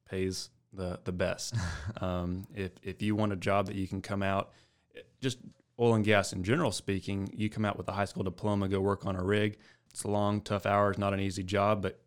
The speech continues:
Speaker 1: you can make six figures, uh, in some instances doing that sort of work. And so one aspect was the money, but also I really like oil and gas because if someone understands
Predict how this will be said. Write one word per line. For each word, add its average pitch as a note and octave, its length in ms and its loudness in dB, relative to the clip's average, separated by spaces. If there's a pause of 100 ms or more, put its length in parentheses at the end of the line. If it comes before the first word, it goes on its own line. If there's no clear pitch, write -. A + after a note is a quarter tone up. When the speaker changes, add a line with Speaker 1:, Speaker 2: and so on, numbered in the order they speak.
(120)
Speaker 1:
you G#2 100 -6
can G2 140 -4
make G2 180 -2
six - 320 -4
figures, - 540 -4 (100)
uh, G2 60 -6
in F2+ 160 -6
some G2 200 -4
instances F#2 540 -4
doing G2 320 -2
that F#2 160 -4
sort F#2 200 -4
of F2 100 -8
work. F#2 340 -4 (480)
And F#2 160 -4
so G2+ 440 2
one A2 180 0
aspect G#2+ 480 0
was G#2+ 220 2
the G2+ 60 -2
money, G2+ 240 2
but G2 140 4
also G2+ 560 2 (320)
I G#2+ 100 2
really A2+ 200 6
like G#2 200 2
oil G2+ 140 0
and G2 140 0
gas A2+ 320 2
because G#2 360 -4
if G2+ 100 -6
someone C#3+ 260 0
understands G#2 680 -2